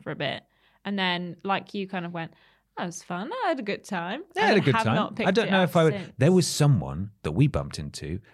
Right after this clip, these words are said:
Speaker 2: a player who was level one thousand and something. I was level six.
Speaker 1: How do you even get to level
Speaker 2: I don't
Speaker 1: one thousand?
Speaker 2: know. How is there enough content for that?
Speaker 1: Wow.
Speaker 2: Is that
Speaker 1: If,
Speaker 2: che-,
Speaker 1: if that's
Speaker 2: cheaty
Speaker 1: too
Speaker 2: cheaters?
Speaker 1: much content, if anything.
Speaker 2: One, level one thousand.
Speaker 1: Wow.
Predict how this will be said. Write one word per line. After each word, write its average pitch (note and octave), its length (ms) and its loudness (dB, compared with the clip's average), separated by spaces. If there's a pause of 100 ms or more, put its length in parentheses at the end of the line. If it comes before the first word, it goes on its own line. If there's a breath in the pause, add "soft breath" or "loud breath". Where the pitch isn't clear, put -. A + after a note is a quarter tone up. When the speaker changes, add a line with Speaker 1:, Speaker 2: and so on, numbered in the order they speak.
Speaker 2:
a - 80 -2
player A#2 380 4
who G#2 160 0
was F#2+ 160 0
level A2 500 2 (240 soft breath)
one B2 460 2
thousand D#3 800 2
and F#3 180 2
something. F#3 640 -4 (680)
I G2+ 200 2
was C#2 200 -4
level C2 220 -10
six. - 480 -6
Speaker 1:
How C4+ 160 -8
do D4 100 -6
you E4 60 2
even C4+ 280 -2
get B3 280 -12
to G#4 80 -12
level D#4 240 -6
Speaker 2:
I G3 140 4
don't F2 220 -2
Speaker 1:
one G2+ 100 -4
thousand? G3 160 2
Speaker 2:
know. F2+ 60 2
How E3+ 260 2
is F#3 80 4
there B2+ 180 4
enough G#2 240 0
content D#3+ 480 -2
for - 120 -18
that? - 240 -16 (460)
Speaker 1:
Wow. D#3+ 440 -8
Speaker 2:
Is A#2 100 2
that - 160 2
Speaker 1:
If, - 40 -12
Speaker 2:
che-, - 140 -2
Speaker 1:
if - 80 -6
that's A#3 120 2
Speaker 2:
cheaty E3 100 0
Speaker 1:
too C#3 80 0
Speaker 2:
cheaters? C4+ 300 0
Speaker 1:
much - 340 -2
content, F3 400 -8
if E3+ 140 -12
anything. E3 420 -10 (100)
Speaker 2:
One, C3+ 240 4
level D3 320 6
one B2+ 360 4
thousand. G#2+ 540 -2
Speaker 1:
Wow. D#3 340 -8